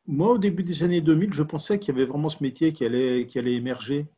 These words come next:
en fait, hein. Euh, alors, il existe, hein, dans, dans certaines institutions, euh, qui, euh,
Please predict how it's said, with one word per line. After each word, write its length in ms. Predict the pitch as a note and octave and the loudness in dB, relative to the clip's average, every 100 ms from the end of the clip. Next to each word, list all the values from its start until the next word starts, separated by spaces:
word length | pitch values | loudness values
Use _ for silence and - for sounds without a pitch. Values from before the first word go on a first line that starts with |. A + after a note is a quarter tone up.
| _ _ | _ _
en 60 | - | -14
fait, 260 | C3 B2+ - | -10 -10 -12
hein. 200 | C#3 D#3+ D#3+ C3 | -14 -14 -12 -8
Euh, 300 | A#2 A2+ A#2 _ _ _ _ _ _ - | -6 -6 -8 _ _ _ _ _ _ -2
alors, 340 | C3+ C#3+ - _ _ _ _ - | 2 2 0 _ _ _ _ -2
il 180 | D#3+ E3+ | 4 4
existe, 480 | E3 G#3 B3 - C#3 | 6 4 4 2 -2
hein, 200 | C#3 C3+ | 0 -2
dans, 340 | A#2 A2+ A2 | -4 -6 -8
dans 180 | A2 A#2 | -8 -8
certaines 480 | - B2 C#3 B2+ A2+ | -8 -6 -4 -2 -4
institutions, 1300 | A2+ - - D3 B2+ - D#3 D#3 D#3+ D#3 D3 A#2 A2+ | -6 -10 -12 -8 -8 0 2 2 0 -2 -4 -4 -2
euh, 400 | A#2+ A#2 A#2+ A#2+ | -2 -2 -4 -6
qui, 400 | - - A#2+ A#2+ | -14 -14 -12 -4
euh, 120 | A#2 | -4